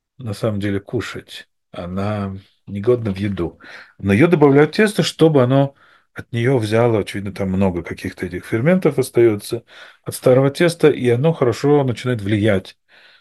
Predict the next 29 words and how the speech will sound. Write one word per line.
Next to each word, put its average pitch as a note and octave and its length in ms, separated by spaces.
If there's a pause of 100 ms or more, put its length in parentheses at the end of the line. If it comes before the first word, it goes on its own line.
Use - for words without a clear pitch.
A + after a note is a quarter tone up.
Запускает G2+ 520
эти F#2 140
ферменты G#2 480
в D3+ 80
новое F#3 260
тесто, C3 320
и A#2 40
оно C#3 140
начинает, A2+ 680 (200)
э, G#2 80
бродить. F#2+ 640 (500)
Сегодня C3+ 320
вместо A2+ 260
этого G#2+ 180
кладут G#2+ 260
дрожжи. F2 480 (540)
Да, - 160
раньше A#2+ 260
дрожжей F#2+ 320
не D3 140
было, C#3 320
клали D#3+ 340
просто D3+ 320
кусочек C3 420
старого B2 380
теста, D#3+ 320
но B2+ 80
именно C#3 180
такого B2 440